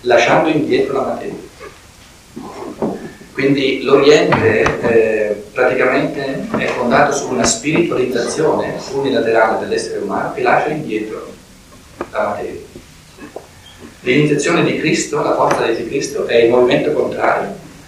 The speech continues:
è, eh, l'acquisire l'iniziazione unicamente compenetrando la materia di spirito. Quindi la forza specifica dell'io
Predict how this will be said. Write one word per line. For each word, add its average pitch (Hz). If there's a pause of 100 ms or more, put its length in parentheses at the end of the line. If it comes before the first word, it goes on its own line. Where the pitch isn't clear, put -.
(240)
è, -
eh, 120 (180)
l'acquisire -
l'iniziazione 147 (240)
unicamente -
compenetrando 151
la 113
materia -
di -
spirito. 101 (920)
Quindi 131
la 123
forza 185
specifica -
dell'io -